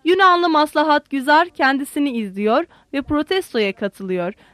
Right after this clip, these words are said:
derken Fransız büyükelçisi masaya vurarak ayağa kalkıyor ve "Ben de protesto ediyorum." diyordu. Partilerin neden kapatıldığı böylelikle bir kenarda kaldı.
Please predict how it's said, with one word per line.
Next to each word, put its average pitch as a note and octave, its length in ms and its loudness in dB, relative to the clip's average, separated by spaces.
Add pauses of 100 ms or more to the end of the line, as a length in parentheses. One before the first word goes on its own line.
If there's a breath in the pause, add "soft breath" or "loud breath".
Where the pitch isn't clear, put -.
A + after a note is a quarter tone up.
(140)
derken A#3 640 0
Fransız B3 460 -2
büyükelçisi G3+ 680 -6
masaya G#3+ 400 -2
vurarak F3+ 400 -6
ayağa F#3+ 260 -2
kalkıyor D4 580 -2 (300 soft breath)
ve A#3+ 200 -2
"Ben D#4+ 220 4
de C4 80 0
protesto G3 560 -8
ediyorum." D#3 480 -10 (220)
diyordu. D#3 420 -12 (720 soft breath)
Partilerin F#4+ 640 2
neden D#4 300 2
kapatıldığı D#4+ 760 -2
böylelikle E4 600 -2
bir D4 140 0
kenarda G#3+ 520 -2
kaldı. D3+ 460 -12